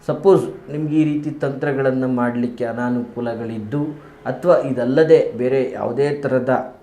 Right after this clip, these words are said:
ಪರ್ಸನಲ್, ಆ, ಸಮಸ್ಯೆಗಳು ನಿಮ್ಮನ್ನು ಕಾಡ್ತಾ ಇದ್ದರೆ ವಿಡಿಯೋದಲ್ಲಿ ಕಾಣುವಂತಹ,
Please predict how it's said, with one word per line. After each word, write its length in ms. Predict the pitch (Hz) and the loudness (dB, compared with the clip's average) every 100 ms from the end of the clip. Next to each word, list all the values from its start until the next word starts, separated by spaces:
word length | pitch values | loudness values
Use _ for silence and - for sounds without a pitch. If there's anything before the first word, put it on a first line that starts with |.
| - | -6
ಪರ್ಸನಲ್, 640 | 123 - - 165 147 - - - _ _ _ - | -6 -6 0 2 2 -2 -12 -20 _ _ _ -8
ಆ, 100 | 117 113 110 - | -4 -4 -6 -6
ಸಮಸ್ಯೆಗಳು 720 | 127 131 131 - 127 123 123 | -4 -4 -6 -4 -2 0 0
ನಿಮ್ಮನ್ನು 440 | 120 117 113 110 | 0 -4 -6 -8
ಕಾಡ್ತಾ 360 | 110 110 110 117 | -4 -6 -4 -4
ಇದ್ದರೆ 360 | 110 98 127 139 139 - - - - 113 | -4 -2 0 0 -2 -12 -20 -20 -12 -4
ವಿಡಿಯೋದಲ್ಲಿ 1500 | 139 160 160 135 127 - - - - - - - 127 127 | 2 4 6 4 0 -2 -12 -20 -20 -20 -20 -10 -2 -2
ಕಾಣುವಂತಹ, 760 | 120 117 117 117 110 107 104 | 0 -2 -2 -4 -6 -6 -4